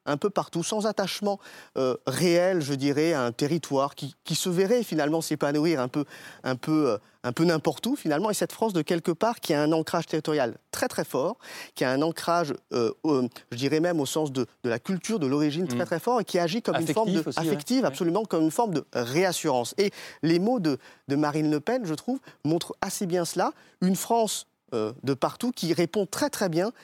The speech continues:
Speaker 1: à ce langage de la mobilité. C'est-à-dire qu'on est vraiment sur le langage institutionnel aujourd'hui, c'est la mobilité dans tous les registres, professionnels, géographiques, et qui, d'une certaine manière, est vue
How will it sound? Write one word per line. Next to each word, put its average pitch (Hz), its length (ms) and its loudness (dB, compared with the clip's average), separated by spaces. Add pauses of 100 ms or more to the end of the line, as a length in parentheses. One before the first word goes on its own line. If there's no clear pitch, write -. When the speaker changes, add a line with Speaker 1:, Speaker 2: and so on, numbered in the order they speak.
(160)
Speaker 1:
à 160 80 0
ce - 160 -2
langage 196 680 2 (240)
de 127 100 0
la 160 260 2 (120)
mobilité. 143 680 0 (100)
C'est-à-dire 143 300 -4
qu'on 139 160 0
est 139 60 4
vraiment 165 340 2
sur - 320 -2 (220)
le 127 60 0
langage 143 300 2
institutionnel 135 440 0
aujourd'hui, 135 240 0
c'est 156 120 -2
la 147 140 2
mobilité 143 460 -2
dans 143 120 -2
tous - 140 -4
les 175 80 4
registres, 135 460 0
professionnels, 131 720 -2
géographiques, 117 600 -2 (1000)
et 233 100 0
qui, 233 140 2
d'une 220 140 4
certaine 190 280 2
manière, 208 280 2
est 180 80 4
vue 208 240 0